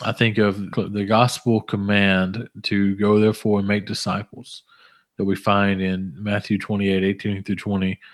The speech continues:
Uh, I know my church gets tired of me talking about that, but that's, but I, I, I listen to that command and I read it, and, and I, I can't help but think, and I know this may not be correct,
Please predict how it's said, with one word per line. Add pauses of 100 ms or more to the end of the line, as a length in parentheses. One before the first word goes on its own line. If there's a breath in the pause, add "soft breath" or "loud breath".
(280 loud breath)
Uh,
I
know
my
church
gets
tired
of
me
talking
about
that,
but
that's, (220)
but
I,
I,
I
listen
to
that
command
and
I
read
it,
and, (120)
and
I,
I
can't
help
but
think,
and
I
know
this
may
not
be
correct,